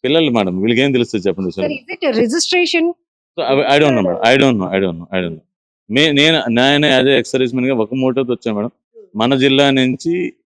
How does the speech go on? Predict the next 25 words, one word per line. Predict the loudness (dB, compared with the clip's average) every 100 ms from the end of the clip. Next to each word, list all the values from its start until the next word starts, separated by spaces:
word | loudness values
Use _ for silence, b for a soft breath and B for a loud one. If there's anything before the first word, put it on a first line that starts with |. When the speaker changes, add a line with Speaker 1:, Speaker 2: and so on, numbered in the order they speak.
| -4
Speaker 1:
ఆర్మీ | -2 0 2 2
గానీ, | 2 0
నేవీలో | 0 0 2 2 2 0
గానీ, | 0 -2
ఎయిర్ | -4 -4
ఫోర్స్ | -6 -4
లో |
గానీ | -4 -4
ఆఫీసర్స్ | -4 -4 -6 -4 -2
గా | 0
వెళ్ళాలి. | 0 0 0 0 0 -4 -6 _ _ _ _ -6
ఆ |
వెళ్తే | 0 2 2 2 2 0
ఈ | -2 -6
చూడండి, | -6 -6 -2 -2
ఇప్పుడు | 0 -2 0
జరుగుతున్న | 2 2 0 -2 0
ఈ | 0 0 0
దందాలు, | -2 2 2 2 -2 _ _ _ _ _ -8
గుట్కాలు | -4 -2 0 0
గానీ, | -2 -2
మరి | -4 -4 -4
ఇప్పుడు | -6 -6
చూస్తున్న | -6 -4 -4
Speaker 2:
Hmm. | -2 -4 _ -18 -16